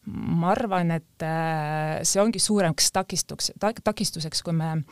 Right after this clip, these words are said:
räägime sellest, et, äh, et, äh, miks nii vähe lugusid, äh, kus on, äh, nagu, äh, väga palju abi osutatud perele, ei olegi saanud valgustust meedias.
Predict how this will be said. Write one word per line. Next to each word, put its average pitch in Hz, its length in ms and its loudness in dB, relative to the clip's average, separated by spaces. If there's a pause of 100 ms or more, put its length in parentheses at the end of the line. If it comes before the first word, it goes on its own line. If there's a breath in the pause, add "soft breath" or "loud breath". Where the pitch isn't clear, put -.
(320 loud breath)
räägime 180 420 0
sellest, 180 540 -2
et, 151 320 -10
äh, 156 320 -4 (440 loud breath)
et, - 360 -10
äh, 160 220 -2
miks 202 440 4
nii 170 220 2
vähe 185 280 0 (300 loud breath)
lugusid, 175 720 -2
äh, 151 460 -2
kus 175 180 -2 (120)
on, 160 180 0 (100)
äh, 151 320 -4
nagu, 156 380 -4 (460 loud breath)
äh, 165 320 0
väga 196 260 2 (260)
palju 180 280 2
abi 202 260 0 (220 loud breath)
osutatud 175 680 -4
perele, 160 480 -2 (180)
ei 165 160 -2
olegi 180 320 0
saanud 175 340 2
valgustust 170 580 0
meedias. 165 580 -2